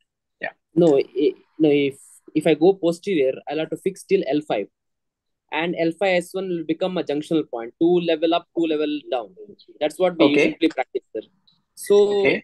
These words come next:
Speaker 2: uh, what we do in our center is we'll do just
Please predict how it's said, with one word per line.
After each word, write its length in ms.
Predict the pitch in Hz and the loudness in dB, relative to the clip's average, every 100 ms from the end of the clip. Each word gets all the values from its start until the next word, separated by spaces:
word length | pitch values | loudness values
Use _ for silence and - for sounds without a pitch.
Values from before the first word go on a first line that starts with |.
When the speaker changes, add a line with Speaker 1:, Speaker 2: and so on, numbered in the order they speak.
| - | -4
Speaker 2:
uh, 180 | 160 151 - _ _ | -4 -6 -10 _ _
what 240 | 160 196 180 151 | -4 -4 -6 -8
we 180 | 214 | -6
do 260 | 190 208 208 | -4 -2 0
in 80 | 185 | 0
our 160 | 175 | 0
center 320 | 196 190 185 170 | -2 -4 -2 0
is 320 | 135 165 - 143 | 0 -4 -8 -12
we'll 260 | 175 190 180 | -2 -2 0
do 160 | 196 226 | -2 -2
just 260 | 180 196 196 | 2 0 0